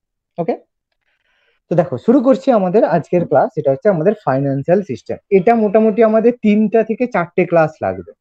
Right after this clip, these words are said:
এবং খুব বড় একটা chapter, বড় huge বড় একটা chapter। প্রায় আমাদের,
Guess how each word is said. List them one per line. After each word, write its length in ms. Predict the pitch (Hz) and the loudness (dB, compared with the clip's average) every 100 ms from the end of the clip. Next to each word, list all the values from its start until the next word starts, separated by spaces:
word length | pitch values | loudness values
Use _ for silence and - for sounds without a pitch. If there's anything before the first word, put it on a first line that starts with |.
| _ | _
এবং 200 | 123 147 143 | -8 -6 -2
খুব 200 | 214 139 | -2 0
বড় 300 | 127 131 190 | -2 4 4
একটা 220 | 190 202 | 4 -2
chapter, 520 | 190 147 143 196 302 247 | -4 -4 -2 -4 -4 -4
বড় 240 | 135 139 156 | -2 -2 -2
huge 220 | 117 160 147 | -4 -4 -2
বড় 220 | 151 143 | -2 -2
একটা 160 | 143 | -4
chapter। 340 | 139 123 170 170 | -8 -6 -4 -4
প্রায় 280 | 156 143 147 | 0 0 0
আমাদের, 400 | 147 147 151 | -2 0 0